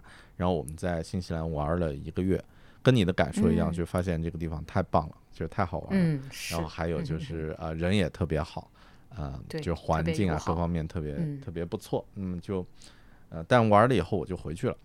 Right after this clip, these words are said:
Speaker 1: 但回去后可能就，就，就有一个萌芽，就说，哎，这种生活还挺不错的。
Speaker 2: 嗯。
Speaker 1: 但，呃，
Speaker 2: 嗯。
Speaker 1: 因为我的，嗯，就年龄会大一点儿，就是可能考-，呃，当时在国内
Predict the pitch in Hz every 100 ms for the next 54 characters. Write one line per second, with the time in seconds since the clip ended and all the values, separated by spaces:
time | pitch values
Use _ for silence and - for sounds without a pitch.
0 | - - 110 101 117 135 151 127 104 90
1 | 92 113 98 92 107 101 - 123 76 76
2 | 110 95 87 113 82 82 98 92 107 135
3 | 220 - - - - - 165 147 73 107
4 | 92 80 82 80 76 76 - 87 73 -
5 | - 127 117 - - - - 170 170 156
6 | 143 139 123 90 82 67 - - - _
7 | - 104 104 104 95 92 92 - _ _
8 | - - 95 90 90 85 123 98 - 90
9 | 147 117 78 71 - - - 92 - 85
10 | 87 - - - 76 - 98 95 87 92
11 | 80 82 101 87